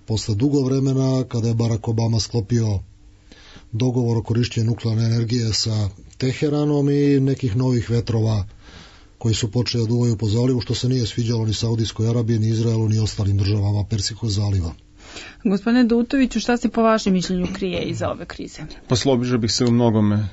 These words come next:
Speaker 3: sa onim što je gospodin Turadić rekao. Dakle, em, mislim da je pre svega se radi o tome što Katar već, e,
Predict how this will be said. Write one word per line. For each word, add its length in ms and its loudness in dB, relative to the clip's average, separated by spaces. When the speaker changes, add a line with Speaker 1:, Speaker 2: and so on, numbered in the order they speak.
Speaker 3:
sa 140 0
onim 120 2
što 180 -2
je 60 2
gospodin 440 -2
Turadić 420 0
rekao. 400 2
Dakle, 500 4
em, 140 4
mislim 260 4
da 40 4
je 100 2
pre 100 2
svega 260 2
se 160 2
radi 220 4
o 60 2
tome 300 4
što 280 0
Katar 460 0
već, 460 2
e, 40 -2